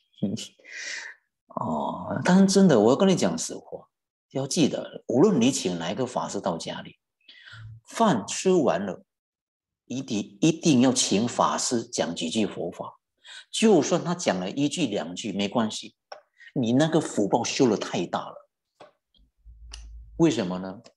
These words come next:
普贤菩萨讲的啊，“一切供养中，法供养为大呀。”所以释迦牟尼佛就到母亲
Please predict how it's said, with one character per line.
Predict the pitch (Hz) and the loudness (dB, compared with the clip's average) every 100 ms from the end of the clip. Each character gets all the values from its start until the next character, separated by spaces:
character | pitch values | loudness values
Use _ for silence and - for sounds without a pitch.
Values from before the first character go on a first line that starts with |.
| - | -4
普 | - 123 | 4 6
贤 | 151 | 6
菩 | 196 131 | 4 2
萨 | 117 | 2
讲 | - 113 85 | 0 0 -2
的 | 82 | -6
啊 | - - _ _ _ - - | -10 -12 _ _ _ -4 2
，“一 | 202 | 2
切 | 202 311 294 | 4 4 4
供 | - 339 226 | 4 2 2
养 | 147 110 110 | 0 -6 -6
中， | 160 156 160 _ _ _ _ _ _ _ _ _ | -8 -8 -12 _ _ _ _ _ _ _ _ _
法 | - 107 - - | -8 -8 -6 -4
供 | - 135 85 | -2 -2 -4
养 | 73 156 | -12 -14
为 | - - | -10 -10
大 | - - - | -6 -8 -8
呀。” | - - _ _ _ _ _ _ _ _ _ _ _ _ _ _ - - _ _ _ _ _ _ _ _ - - - _ _ - | -12 -18 _ _ _ _ _ _ _ _ _ _ _ _ _ _ -18 -18 _ _ _ _ _ _ _ _ -20 -20 -20 _ _ 0
所 | 165 | 4
以 | 240 185 139 98 - | 8 8 8 6 4
释 | - 202 | 2 4
迦 | 170 170 | 6 6
牟 | 165 139 | 6 4
尼 | 135 | 2
佛 | 135 104 | 0 -4
就 | 101 139 | -4 -6
到 | 135 139 | -2 -4
母 | 104 90 85 90 | -4 -10 -14 -16
亲 | - - 196 214 240 226 | -14 -4 2 4 2 -2